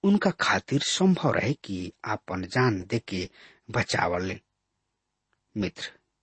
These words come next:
ऐसे प्रिय श्रोता, परमेश्वर अपना अनुग्रह से हमन के बचौले और ई बचावलन और ई बचावत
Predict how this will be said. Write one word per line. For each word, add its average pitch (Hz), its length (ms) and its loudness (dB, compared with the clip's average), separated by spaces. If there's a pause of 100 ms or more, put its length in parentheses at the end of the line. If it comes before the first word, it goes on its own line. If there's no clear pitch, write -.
(640)
ऐसे 196 380 4 (280)
प्रिय 104 180 0
श्रोता, - 600 -4 (1000)
परमेश्वर 180 600 6 (100)
अपना 127 340 0 (120)
अनुग्रह 98 400 -2
से - 320 -6 (420)
हमन 139 260 4
के 156 160 0
बचौले - 560 -6 (600)
और 151 180 6
ई 165 40 6
बचावलन 87 720 -2 (720)
और 175 120 6
ई 170 140 4
बचावत 92 680 -2